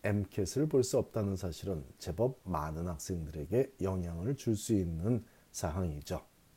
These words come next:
일곱 번의 평생 최대 기회, 세 번의 한 해 최대 기회, 그리고 네 번의 이 년간 최대 기회의 의미는 대부분의 가정에서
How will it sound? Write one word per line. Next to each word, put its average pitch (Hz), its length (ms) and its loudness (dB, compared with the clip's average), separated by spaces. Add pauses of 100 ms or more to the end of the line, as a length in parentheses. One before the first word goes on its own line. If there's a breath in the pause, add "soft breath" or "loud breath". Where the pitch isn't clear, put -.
(2000 loud breath)
일곱 139 480 12
번의 185 260 10
평생 170 400 8
최대 127 260 8
기회, 90 380 2 (240)
세 - 380 2
번의 110 360 4
한 - 280 0
해 175 180 6
최대 117 320 2
기회, 80 320 -2 (540 soft breath)
그리고 113 600 6
네 107 280 6
번의 101 480 2 (520)
이 110 160 6
년간 104 580 2 (160)
최대 104 300 2
기회의 90 580 4
의미는 107 720 2 (440 soft breath)
대부분의 175 440 8
가정에서 120 640 4